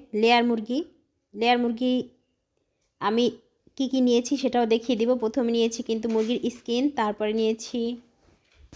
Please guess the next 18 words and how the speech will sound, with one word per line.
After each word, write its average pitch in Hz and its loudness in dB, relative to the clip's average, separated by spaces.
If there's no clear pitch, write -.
লিভার 262 8
বা 254 6
কলিজা, 247 0
এবং 233 -2
এটা 226 -4
আমি 233 0
আগে 220 0
সেদ্ধ 240 2
করে 240 2
নিয়েছি। 233 0
সেদ্ধ 247 2
করে 269 4
নিলে 254 2
গন্ধটা 240 2
থাকে 233 -2
না। 240 0
আর 220 0
নিয়েছি 240 -2